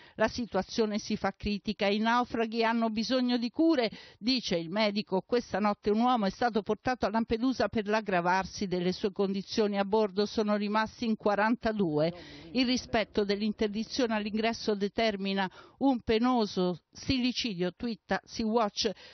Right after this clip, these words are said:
Sul caso è intervenuto l'Alto Commissariato per le Nazioni Unite. L'Italia ha la responsabilità di far sbarcare queste persone, ma Salvini non cambia linea.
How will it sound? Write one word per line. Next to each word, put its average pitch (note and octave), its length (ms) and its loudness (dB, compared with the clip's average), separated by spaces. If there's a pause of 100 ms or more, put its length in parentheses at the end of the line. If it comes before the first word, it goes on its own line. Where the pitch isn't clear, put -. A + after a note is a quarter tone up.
Sul - 240 0
caso A3 320 0
è A3 40 2
intervenuto G#3+ 640 0
l'Alto G3+ 440 0
Commissariato A3+ 920 2
per G3+ 220 0
le F#3+ 160 2
Nazioni G3 420 0
Unite. G#3 360 0
L'Italia G#3 680 0
ha G3+ 160 2
la F3+ 200 4
responsabilità A#3 1120 0
di A3 120 -4
far F3 260 0
sbarcare A3 680 0
queste G3 400 -2
persone, E3+ 600 0 (380)
ma A3 260 2
Salvini G3+ 580 0
non G#3 220 2
cambia A3+ 400 2
linea. B3 600 0